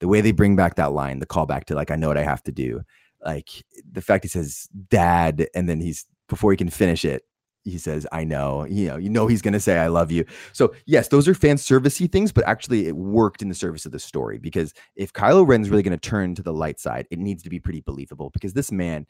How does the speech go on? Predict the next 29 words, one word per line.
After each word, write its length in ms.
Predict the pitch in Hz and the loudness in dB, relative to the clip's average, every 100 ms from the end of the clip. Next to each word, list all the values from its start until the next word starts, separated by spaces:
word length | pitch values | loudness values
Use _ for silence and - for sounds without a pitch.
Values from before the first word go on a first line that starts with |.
| _ | _
has 160 | 78 | -14
some 100 | 87 | -12
blood 220 | 71 69 50 | -10 -12 -12
on 100 | 50 | -16
his 140 | 52 | -20
hands. 140 | - _ | -20 _
He 100 | - | -2
has 120 | 143 | 0
committed 380 | - 143 123 160 - | 0 2 2 2 -2
untold 400 | 107 92 90 87 | -2 0 0 -2
war 200 | 85 69 | -4 -6
crimes. 440 | - 50 - - _ - | -8 -12 -14 -20 _ -2
I 40 | 156 | 4
mean, 100 | 170 | 4
we 100 | 160 | 6
open 320 | 175 156 - | 4 6 4
the 80 | 117 | 4
movie 380 | 104 101 80 76 | 0 -2 -8 -10
with 140 | 67 | -12
him 180 | - 65 | -12 -14
committing 340 | - 98 82 80 | -8 -6 -4 -4
a 60 | |
war 200 | 82 85 | -2 -4
crime 240 | - 78 73 | -4 -6 -6
on 100 | 71 | -6
Mustafar. 480 | 80 - 104 98 117 | -8 -6 -2 2 2
He's 100 | 113 | 2
just, 180 | 120 | 2
like, 220 | 117 92 | 2 2